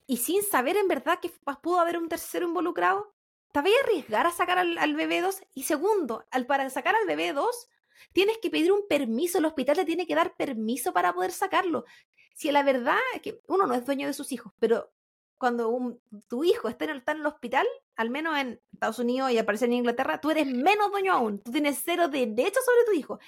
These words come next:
El hospital tiene más derecho sobre tu hijo que tú mismo. Entonces es súper complicado de tener que la, pedir la autorización y normalmente hay que firmar tipo cosas de "yo asumo toda la responsabilidad", casi que tú te vas presa si al bebé le pasa algo por sacarlo de ese hospital.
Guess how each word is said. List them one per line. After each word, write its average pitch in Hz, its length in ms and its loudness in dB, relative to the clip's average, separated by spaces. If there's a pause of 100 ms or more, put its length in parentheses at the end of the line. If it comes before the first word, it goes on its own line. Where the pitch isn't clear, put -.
El 254 120 0
hospital 302 240 0
tiene 320 160 -2
más 330 100 4
derecho 349 260 -2
sobre 339 220 -4
tu 339 80 -6
hijo 320 140 -4
que 294 80 -4
tú 269 80 -4
mismo. 262 340 -4 (840)
Entonces 339 300 -6
es - 60 -10
súper 381 260 -6
complicado 392 760 -2 (580)
de 240 80 2
tener 320 340 0
que 277 80 -6
la, 247 180 4 (120)
pedir 254 200 0
la 311 100 0
autorización 254 600 -2
y 240 120 2
normalmente 320 480 2
hay 453 100 4
que 381 80 0
firmar 254 720 0 (120)
tipo 330 340 -2
cosas 349 320 -6
de 277 460 -4
"yo 285 180 -2
asumo 320 340 -2
toda 285 140 2
la 320 80 2
responsabilidad", 294 760 0
casi 359 220 0
que 381 100 0
tú 381 140 -2
te 392 100 0
vas 370 220 0
presa 359 240 -2
si 381 100 -2
al 339 60 4
bebé 320 220 0
le 320 80 -2
pasa 330 240 0
algo 320 180 0
por - 140 -10
sacarlo 294 260 -2
de 294 60 0
ese 294 100 -8
hospital. - 320 -14